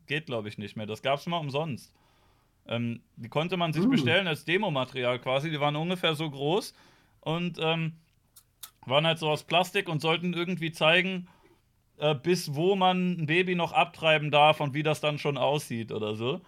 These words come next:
Speaker 1: Und dann haben die
Speaker 2: Mhm.
Speaker 1: das verteilt und gesagt, „Guck mal, so groß ist das und da sind schon Fingerchen dran“ und so weiter. Und ein Kumpel von mir wollte
Speaker 2: Das
Speaker 1: sich,
Speaker 2: ist ja auch fies.
Speaker 1: ein Kumpel von mir hatte sie, hatte das irgendwo gesehen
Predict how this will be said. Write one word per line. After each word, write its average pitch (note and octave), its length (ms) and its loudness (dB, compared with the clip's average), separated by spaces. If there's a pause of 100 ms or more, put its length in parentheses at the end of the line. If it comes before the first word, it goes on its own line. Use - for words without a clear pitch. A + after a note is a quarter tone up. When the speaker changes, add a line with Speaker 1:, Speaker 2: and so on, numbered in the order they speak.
(260)
Speaker 1:
Und B2 80 -6
dann C3+ 140 0
haben D3 140 6
die D#3 80 4
Speaker 2:
Mhm. - 20 6
Speaker 1:
das F#3 180 6
verteilt E3+ 460 6
und D3+ 100 -2
gesagt, C#3+ 260 -2
„Guck F3+ 180 0
mal, E3 180 4
so D3 160 2
groß F3 380 2
ist F3 240 -4
das E3+ 260 2
und D3 160 -4
da C#3+ 120 0
sind E3+ 200 -4
schon D3 140 -4
Fingerchen F3+ 540 0
dran“ D#3+ 300 2
und D3 140 -4
so C#3+ 120 -4
weiter. D#3 440 0 (720)
Und C#3+ 160 -4
ein D3 60 -4
Kumpel F#3 280 2
von F#3 180 0
mir F3+ 140 2
wollte G3 240 4
Speaker 2:
Das F#3 80 6
Speaker 1:
sich, F#3 60 2
Speaker 2:
ist - 40 0
ja D3+ 100 6
auch D#3 140 6
fies. B2+ 420 2 (240)
Speaker 1:
ein B2+ 80 -8
Kumpel F#3 280 -2
von F#3 180 0
mir F3+ 160 4
hatte F3 220 2
sie, E3 160 -2
hatte E3 220 2
das D#3 200 -4
irgendwo E3 300 -4
gesehen C#3+ 460 -4